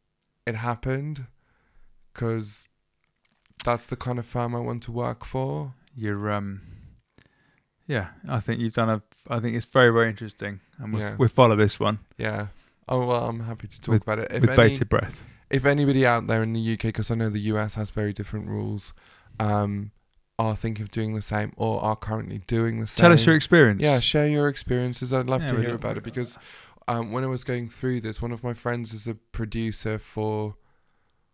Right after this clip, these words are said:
Speaker 1: a, a, a very large news channel
Speaker 2: Sure.
Speaker 1: internationally, and they are thinking of doing a piece because apparently a lot of city dads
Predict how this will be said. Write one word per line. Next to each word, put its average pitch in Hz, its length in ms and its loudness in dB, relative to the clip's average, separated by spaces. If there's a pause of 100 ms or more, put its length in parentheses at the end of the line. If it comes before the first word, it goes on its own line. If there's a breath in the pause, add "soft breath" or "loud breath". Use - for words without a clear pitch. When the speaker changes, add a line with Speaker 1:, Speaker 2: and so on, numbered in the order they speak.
(1160)
Speaker 1:
a, 117 240 -8
a, 101 120 -4 (400)
a 110 60 -2
very 110 360 0
large 110 380 0
news 113 360 -2
channel 104 560 -2 (480)
Speaker 2:
Sure. - 180 -2
Speaker 1:
internationally, 104 800 -4 (460 soft breath)
and 113 380 -2 (180)
they 120 560 -2 (460)
are 117 120 0
thinking 123 440 -6
of 113 140 -8
doing 113 260 -4
a 110 60 -6
piece 110 280 -4
because 110 500 -6
apparently 110 540 -6
a 101 80 -4
lot 110 260 -2
of - 100 -10
city 104 400 -6 (280)
dads 113 680 -2